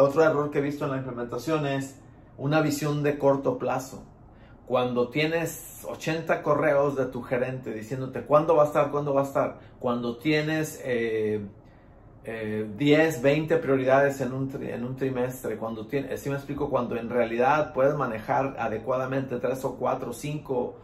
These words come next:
eh, eh, prioridades, eh, de mejora, y estás tú atiborrado porque el liderazgo es de corto plazo.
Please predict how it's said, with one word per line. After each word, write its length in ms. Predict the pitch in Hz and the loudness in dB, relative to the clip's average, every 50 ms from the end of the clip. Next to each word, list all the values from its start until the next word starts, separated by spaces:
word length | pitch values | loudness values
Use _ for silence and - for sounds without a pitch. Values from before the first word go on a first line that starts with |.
| - - - - - - - - | -20 -20 -20 -20 -20 -20 -20 -10
eh, 680 | - 123 120 117 113 110 110 110 - 117 113 110 110 110 | -6 -4 -2 -2 -2 -4 -4 -6 -6 -6 -4 -4 -4 -6
eh, 80 | - - | -8 -4
prioridades, 640 | - 127 123 120 117 117 117 123 135 139 135 135 - | 2 4 4 4 4 4 4 4 4 2 0 -2 -6
eh, 300 | - - 113 110 110 107 | -8 -6 -4 -4 -4 -4
de 100 | 110 110 | -6 -6
mejora, 600 | 107 104 101 - 127 127 135 147 185 185 - - - - - - - - - - - - - 127 | -6 -6 -4 0 0 2 2 0 0 -4 -6 -12 -20 -20 -20 -20 -20 -20 -20 -20 -20 -18 -12 -6
y 120 | 120 123 | -4 -4
estás 400 | 120 113 - - 143 139 143 - | -4 -4 0 2 2 2 2 2
tú 100 | - 160 | 2 2
atiborrado 560 | 151 147 160 151 139 131 131 127 131 147 143 | 2 2 2 2 2 4 4 4 4 4 2
porque 220 | - 117 - - 120 | 0 -6 -8 -6 -6
el 60 | 120 | -2
liderazgo 500 | 117 120 117 - 120 120 123 127 131 151 | -2 -2 0 2 4 4 4 4 2 -2
es 100 | 143 139 | -2 -2
de 120 | 135 131 | -4 -4
corto 400 | - 131 131 127 131 - 123 - | 0 0 0 0 0 -2 -2 -2
plazo. 480 | - 123 123 127 135 135 - - 101 - | 0 0 0 0 0 -4 -8 -14 -16 -18